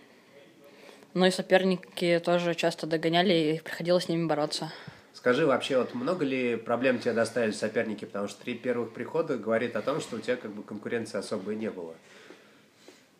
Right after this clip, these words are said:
Speaker 1: Но в двух, э, из трёх гонок, э, в двух, э, я пришёл с отрывом, а в одной из гонок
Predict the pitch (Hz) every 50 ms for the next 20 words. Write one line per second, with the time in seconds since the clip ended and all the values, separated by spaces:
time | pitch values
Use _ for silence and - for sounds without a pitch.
0 | - - - 185 185 175 175 170 175 175 175 175 170 165 165 165 170 175 160 170
1 | 180 190 185 170 - - - - - - - - - - - - - - - -
2 | - - - - 170 - 202 196 202 180 170 190 208 220 196 190 190 - - -
3 | 165 165 165 160 160 165 160 160 160 160 156 170 170 185 196 202 214 - - 175
4 | 165 165 160 147 - 160 170 175 175 185 180 - - 180 170 165 165 - - -
5 | 180 175 170 165 165 165 160 151 147 - - - - - - - - _ - 180
6 | 175 - 190 208 330 349 247 175 156 156 131 - - 165 170 170 175 175 180 170
7 | 175 190 214 226 226 185 156 175 185 - - - - -